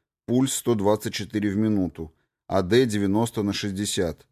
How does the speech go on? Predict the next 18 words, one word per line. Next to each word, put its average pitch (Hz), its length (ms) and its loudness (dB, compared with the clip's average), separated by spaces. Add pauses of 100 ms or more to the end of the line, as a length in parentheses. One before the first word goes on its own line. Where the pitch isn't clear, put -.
(320)
Частота 113 460 0
дыхания 120 500 2
двадцать 107 400 0
шесть 110 320 -4
в 110 60 0
минуту. 98 520 0 (180)
Температура 117 680 2
тела 131 360 2
тридцать 104 380 -2
семь 101 280 0
и - 20 -2
семь. 78 400 -4 (260)
Задание. 95 680 2
Сформулируйте 117 840 2
диагноз. 95 680 0 (340)
Назовите 107 540 2
порядок 113 460 2
сортировки 104 840 0